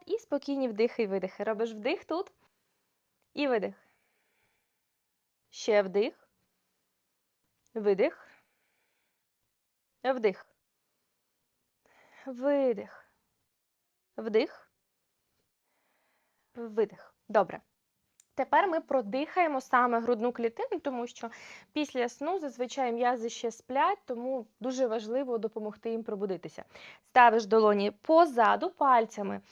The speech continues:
повертаєш до, е, вперед до пальців на ногах, стягуєш лопатки назад і вниз. І тут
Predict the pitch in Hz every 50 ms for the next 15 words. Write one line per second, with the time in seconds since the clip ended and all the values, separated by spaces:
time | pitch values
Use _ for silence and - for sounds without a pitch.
0 | - - - _ _ - 247 233 262 277 - - 262 226 202 196 196 202 - -
1 | - 240 247 - - 208 226 220 220 214 220 220 214 - - - 277 254 285 370
2 | 508 - - - - 202 262 240 233 214 202 202 - _ _ - 262 233 220 220
3 | 214 - 220 202 214 214 220 226 226 254 285 349 440 427 - - - - - -
4 | - - - - - - - - - - 320 320 320 294 302 294 269 277 - -
5 | - - - 277 269 262 - - 262 262 277 320 - - - - 311 269 254 247
6 | 254 220 240 247 247 262 - - - 240 240 208 202 226 233 226 226 214 190 196
7 | - - - _ _ - 247 262 - - 302 359 - -